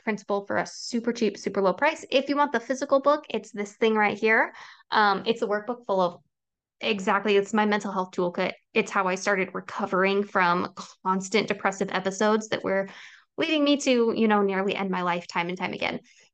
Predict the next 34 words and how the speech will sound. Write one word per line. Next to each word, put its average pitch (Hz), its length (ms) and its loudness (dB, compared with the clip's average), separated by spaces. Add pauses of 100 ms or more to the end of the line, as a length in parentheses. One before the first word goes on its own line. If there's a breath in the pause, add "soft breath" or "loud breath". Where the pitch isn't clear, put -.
And 208 280 4
this 214 120 0
is 220 100 0
how 190 140 2
I 180 240 2
really 185 260 0
shifted 185 440 -4
and 180 100 -2
changed. 185 560 -4
And 175 400 -4 (640)
it's 202 220 -2
the 196 80 0
base 180 260 -2
layer, 175 480 -2 (880)
how 233 120 2
I 214 40 2
started 208 260 0
living 196 180 0
the 190 100 -2
life 196 240 -4
that 190 100 -2
I 185 140 -2
am 180 220 -4
meant 233 180 2
to 220 80 -2
be 202 80 2
living, 202 460 0 (400 loud breath)
um, 190 260 2
how - 140 2
I 196 200 2
opened 226 280 0
my 214 100 2
mind 226 480 2 (160)
to 190 440 0